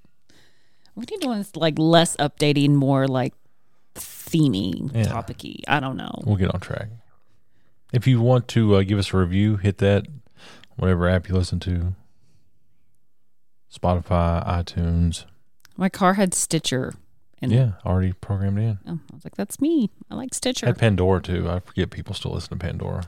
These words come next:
Speaker 1: I have not listened to Pandora in a bazillion
Speaker 2: I know.
Speaker 1: years.
Speaker 2: So much better. So much, so many better things out there than Pandora.
Speaker 1: You think?
Speaker 2: I think so.
Speaker 1: Do you think it's monetized now?
Speaker 2: Yeah.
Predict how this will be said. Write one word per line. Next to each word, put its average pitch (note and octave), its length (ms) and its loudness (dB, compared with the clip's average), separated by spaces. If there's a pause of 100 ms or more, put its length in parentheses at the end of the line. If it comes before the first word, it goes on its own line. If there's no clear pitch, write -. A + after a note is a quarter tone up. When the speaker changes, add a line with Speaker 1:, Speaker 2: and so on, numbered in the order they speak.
Speaker 1:
I F#3+ 40 -6
have F#3+ 260 -4
not E3 420 4
listened E3+ 300 -2
to - 20 -6
Pandora C#3 440 0
in C3+ 180 -2
a B2+ 60 -2
bazillion B2+ 500 -4
Speaker 2:
I F#2+ 80 2
know. G2 140 4
Speaker 1:
years. A2 340 -6 (280)
Speaker 2:
So - 140 -10
much G#2+ 200 -8
better. E2 300 -8 (680)
So - 120 -4
much, F#2 160 -2
so A2 100 -2
many F#2+ 120 0
better E2+ 400 -6
things - 320 -12
out - 140 -10
there - 140 -12
than - 120 -12
Pandora. - 440 -10 (240)
Speaker 1:
You G#3 100 -12
think? D4+ 320 -2 (240)
Speaker 2:
I B2 80 -14
think - 180 -16
so. - 220 -14 (180)
Speaker 1:
Do G#3+ 80 2
you A3+ 60 4
think C4+ 160 6
it's G#3 80 -4
monetized G#3 500 4
now? A3+ 260 2 (920)
Speaker 2:
Yeah. A2+ 260 2